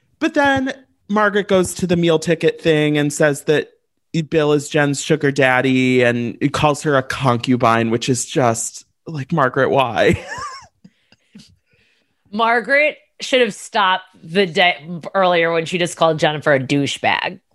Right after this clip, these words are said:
Speaker 2: Like, that was funny. And <laughs> that was just so typical Margaret. And that's when I enjoy because, like, just Margaret in general is just hilarious. Like, the way she says things, how she says things. But yeah, the two of them,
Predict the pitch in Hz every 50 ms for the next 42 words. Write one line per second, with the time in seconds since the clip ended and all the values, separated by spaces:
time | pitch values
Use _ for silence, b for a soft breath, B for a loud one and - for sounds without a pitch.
0 | - 185 185 175 151 - - 185 185 190 - - 175 165 - - - 196 180 180
1 | 175 175 - - 220 269 339 - - - 311 - - - 294 - 302 208 190 220
2 | 220 220 196 170 196 196 190 - 180 175 170 - 214 185 147 180 180 165 170 175
3 | 165 165 170 165 170 175 180 185 214 233 254 262 B B B B B B - 208
4 | 202 190 185 185 - 202 196 180 175 175 170 170 151 170 165 160 170 185 185 202
5 | 175 190 170 160 180 175 165 - 185 - - 180 175 170 156 165 170 156 151 170
6 | 170 156 165 147 147 156 160 156 147 143 - - 143 139 139 131 151 147 135 117
7 | 110 110 113 123 160 175 185 196 - 175 160 - - 151 139 147 156 156 156 151
8 | 139 - 151 139 - 139 131 131 127 - 131 120 117 139 - 165 160 165 165 156
9 | - 165 151 - 160 151 143 - - 151 139 131 131 147 147 B B B B B
10 | B B B _ 208 190 185 170 160 - - 185 180 202 156 123 131 131 - 185
11 | 185 - - - 240 240 247 220 262 294 - - 311 320 311 262